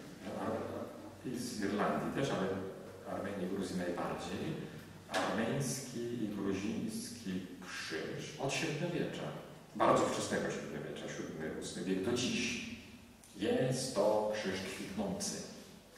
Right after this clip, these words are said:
To jest krzyż, który rośnie. To jest krzyż, który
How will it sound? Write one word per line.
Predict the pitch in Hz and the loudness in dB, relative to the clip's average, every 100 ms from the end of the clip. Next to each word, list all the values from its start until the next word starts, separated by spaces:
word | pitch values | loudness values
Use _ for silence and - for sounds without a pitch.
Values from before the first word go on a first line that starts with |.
| - - - - | -20 -18 -12 -4
To | |
jest | - - | -2 -2
krzyż, | - - | -4 -6
który | - - - | -4 -4 0
rośnie. | 135 139 - - - - - - - - - - - - - - - - - - - - | 2 2 2 -2 -6 -8 -12 -16 -18 -20 -20 -20 -20 -20 -20 -20 -18 -18 -18 -18 -20 -8
To | 196 | 0
jest | 196 - - | 2 2 0
krzyż, | - - - - - - - - - - - - - - - | -2 0 0 0 0 -2 -4 -6 -10 -14 -18 -18 -20 -18 -16
który | - 110 113 | -6 2 2